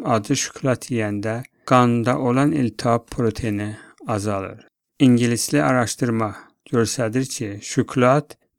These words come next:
matematik, yəni hesab həll etmə gücünü artırır.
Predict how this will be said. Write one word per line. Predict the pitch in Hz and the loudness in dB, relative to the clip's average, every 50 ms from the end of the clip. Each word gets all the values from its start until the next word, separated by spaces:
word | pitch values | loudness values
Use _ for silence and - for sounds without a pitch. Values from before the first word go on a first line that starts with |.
| - | -4
matematik, | 131 123 120 107 - - 143 123 117 110 104 - - 127 120 123 - - - - - - | 0 0 0 0 -2 -2 0 0 2 0 0 -2 -2 -4 -4 -4 -4 -10 -20 -18 -12 -8
yəni | 110 107 107 104 | -6 -6 -6 -6
hesab | - - - 113 - - - - 131 131 127 - - - | -6 -4 -4 -4 -4 -2 0 2 2 2 2 0 -10 -8
həll | - 117 110 110 | -6 -4 -4 -4
etmə | 110 104 - - - 131 127 | -4 -6 -8 -6 -4 -2 -2
gücünü | 117 - 120 101 - 117 107 107 110 | -2 -2 -6 -6 -4 -4 -4 -4 -4
artırır. | - - 127 110 101 - - - - - - 127 - | -4 -6 -6 -6 -6 -6 -10 -12 -14 -14 -14 -16 -18